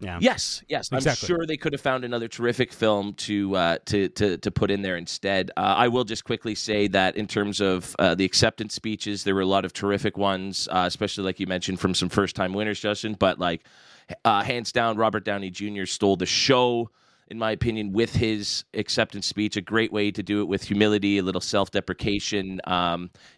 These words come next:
Speaker 2: thanking everybody and, and having fun. And then speaking of self-deprecation, um, if you don't bring back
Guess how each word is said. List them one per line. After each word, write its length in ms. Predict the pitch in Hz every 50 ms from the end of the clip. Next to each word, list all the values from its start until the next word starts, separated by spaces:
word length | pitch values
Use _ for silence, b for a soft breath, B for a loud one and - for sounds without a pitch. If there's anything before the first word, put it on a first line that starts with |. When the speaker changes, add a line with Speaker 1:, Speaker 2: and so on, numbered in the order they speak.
| b
Speaker 2:
thanking 400 | - 127 113 110 104 - 104 104
everybody 500 | 107 98 98 98 90 98 95 92 90 90
and, 100 | 90 87 -
and 100 | 101 95
having 260 | 120 117 104 101 98
fun. 460 | - - - - 123 120 117 113 113 110 b b b b b b b -
And 120 | 120 123
then 100 | 127 120
speaking 400 | 110 - - 151 147 127 131 120
of 80 | 113 101
self-deprecation, 1120 | - - 120 110 104 - - 104 98 104 92 - - 101 101 95 - - 101 95 95 95 - -
um, 460 | 95 92 92 90 90 90 87 92 98 b b b b b b b b -
if 140 | 139 -
you 180 | 113 131 170 214
don't 240 | 185 190 151 135 123
bring 200 | 135 135 131 117
back 340 | 107 104 101 104 - -